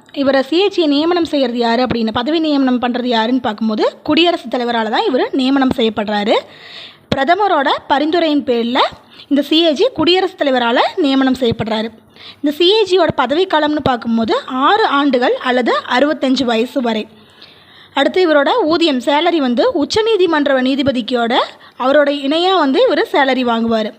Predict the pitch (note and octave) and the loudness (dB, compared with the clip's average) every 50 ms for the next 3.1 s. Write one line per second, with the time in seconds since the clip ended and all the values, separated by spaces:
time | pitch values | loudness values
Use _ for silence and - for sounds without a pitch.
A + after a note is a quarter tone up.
0 | - - - - - - - _ _ _ - C#4 A#3+ - D4+ C#4 C#4+ C#4+ E4+ E4+ | -20 -20 -20 -20 -20 -20 -20 _ _ _ -6 -4 0 0 0 0 0 0 2 2
1 | G4 A#4 A4+ F4 F#4 F4+ D4 D4 - - E4+ C#4 C4+ D4 F4 F#4+ E4 D#4+ C#4+ C#4 | 2 2 2 2 0 0 2 0 0 0 0 0 2 2 0 2 0 0 0 0
2 | C4 C#4 C4+ D4 D#4 C4+ A3+ B3+ C#4+ C#4+ B3+ B3 A#3+ - - C#4+ A#3+ A3+ A3+ A3 | 0 0 0 0 0 0 0 0 0 0 0 0 -2 -4 -2 -2 -2 0 -2 -2
3 | A3 | 0